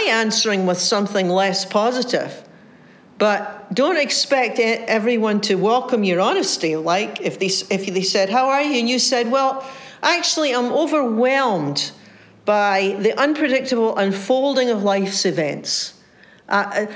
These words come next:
I'm overwhelmed by the impermanence of all things," <laughs> right? "I'm losing confidence. I'm feeling insecure." It's like,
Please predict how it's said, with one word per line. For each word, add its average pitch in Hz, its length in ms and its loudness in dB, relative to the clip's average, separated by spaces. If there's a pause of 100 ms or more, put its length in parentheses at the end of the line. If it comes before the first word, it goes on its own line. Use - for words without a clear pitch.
(140)
I'm 247 180 2
overwhelmed 285 840 2
by 226 200 2
the 214 200 -2
impermanence 208 1400 0
of 196 140 2
all 226 220 2
things," 170 760 -4 (280)
<laughs> - 340 -14
right? 247 360 -2 (300)
"I'm 240 220 0
losing 359 500 2
confidence. 214 800 -2
I'm 190 120 0
feeling 330 500 0
insecure." 269 800 0
It's - 160 -10
like, 185 320 -2